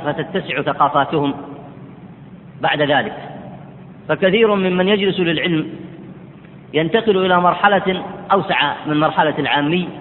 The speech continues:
الذي يخاف الله ويتعلم العلم الواجب، فينتقل إلى مرحلة أوسع من ذلك،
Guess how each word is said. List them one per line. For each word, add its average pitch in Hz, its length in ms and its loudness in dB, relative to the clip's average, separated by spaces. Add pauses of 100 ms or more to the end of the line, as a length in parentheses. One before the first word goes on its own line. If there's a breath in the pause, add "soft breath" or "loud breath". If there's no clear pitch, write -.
(720)
الذي 147 260 0
يخاف 160 320 2
الله 156 300 4
ويتعلم 151 480 0
العلم 143 220 0
الواجب، 143 340 2 (1000)
فينتقل 185 500 0
إلى 180 120 4
مرحلة 175 460 4 (100)
أوسع 160 240 2
من 147 140 0
ذلك، 123 300 0